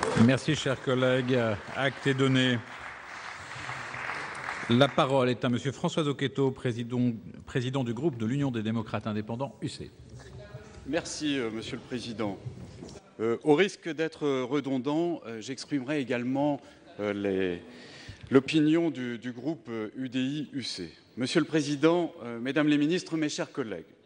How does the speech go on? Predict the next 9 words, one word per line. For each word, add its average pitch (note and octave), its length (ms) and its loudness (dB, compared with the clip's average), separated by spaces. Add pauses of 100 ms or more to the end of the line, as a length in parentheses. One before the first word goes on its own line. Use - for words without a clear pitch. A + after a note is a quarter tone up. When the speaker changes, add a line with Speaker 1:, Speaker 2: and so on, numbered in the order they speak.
Speaker 2:
je C3+ 120 -4
demande F3+ 280 2
en D#3+ 120 6
effet E3 200 0
un, D#3+ 300 0
un C3 140 -8
rappel D#3 360 4
au D3+ 80 6
règlement C3 600 0